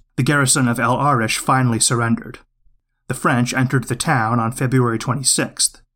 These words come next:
They were nearly two weeks behind schedule. Time for Jazar Pasha to prepare his defenses, and time for the British and Ottomans to prepare for their seaborne invasion of Egypt. Inside El Arish,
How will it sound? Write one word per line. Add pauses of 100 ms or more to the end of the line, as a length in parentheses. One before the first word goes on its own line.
(140)
They
were
nearly
two
weeks
behind
schedule. (400)
Time
for
Jazar
Pasha
to
prepare
his
defenses,
and
time
for
the
British
and
Ottomans
to
prepare
for
their
seaborne
invasion
of
Egypt. (1300)
Inside
El
Arish,